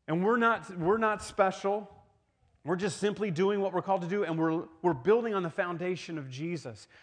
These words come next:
But it is God who makes things grow." And he's getting their eyes and our eyes off of this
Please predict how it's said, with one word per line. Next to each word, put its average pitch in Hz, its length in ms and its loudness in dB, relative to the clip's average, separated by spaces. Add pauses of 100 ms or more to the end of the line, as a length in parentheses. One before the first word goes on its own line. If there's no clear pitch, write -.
(120)
But 247 100 4
it 226 120 0
is 170 160 2
God 190 460 2
who 175 200 0
makes 170 340 -4
things 143 340 -8
grow." 151 460 -4 (2250)
And 135 100 -8
he's 147 160 -4
getting 208 540 0 (1120)
their 175 360 0
eyes 139 380 -2
and 143 180 -4
our 175 280 2
eyes 131 420 -6
off 165 320 -2
of 139 260 -8 (1600)
this 156 560 0